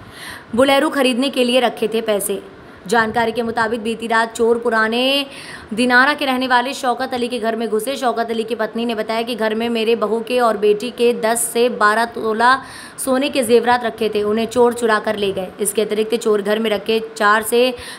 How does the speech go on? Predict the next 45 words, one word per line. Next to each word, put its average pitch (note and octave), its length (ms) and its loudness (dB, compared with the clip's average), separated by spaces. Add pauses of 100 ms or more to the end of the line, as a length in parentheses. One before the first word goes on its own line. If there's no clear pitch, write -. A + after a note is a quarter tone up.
(100)
पाँच B3+ 280 2
लाख A#3+ 220 4
रुपए A3+ 200 -2
नकदी, A3+ 360 -2
कुछ B3 320 -4
चांदी A3 360 -2
भी A#3 140 0
अपने B3 260 -4
साथ C4 320 -8
ले A#3 120 2
गए। G#3 180 -4 (1300)
बताया B3 300 2
गया C#4 160 -2
है D#4 100 -2
कि E4 100 -2
आज B3+ 240 0 (340)
परिवार A#3+ 460 2
नई A#3+ 220 -2
बोलेरो A3+ 360 0
वाहन G#3+ 280 -2
को A#3+ 300 0 (420)
घर A#3 220 0
लाने G#3 280 -2
वाले G3 240 -6
थे, G3 120 -6
इसी F#3+ 180 -6
के G#3 80 -2
चलते G#3+ 300 -4
लाखों A3 340 0
रुपए A3+ 220 -2
घर A#3 200 -4
में A3+ 180 -2
ले A3 280 -4
आकर A3+ 360 -2 (420)
रखे G#3+ 300 0
गए F#3+ 220 0
थे। G3 100 -4 (160)
एनिवर्सरी A3 500 0
की C4+ 100 -6
पार्टी A3+ 320 0
में B3 120 -4
दतिया A3 320 0
गए A#3 200 0
पति A3+ 220 -4
पत्नी A#3+ 520 -4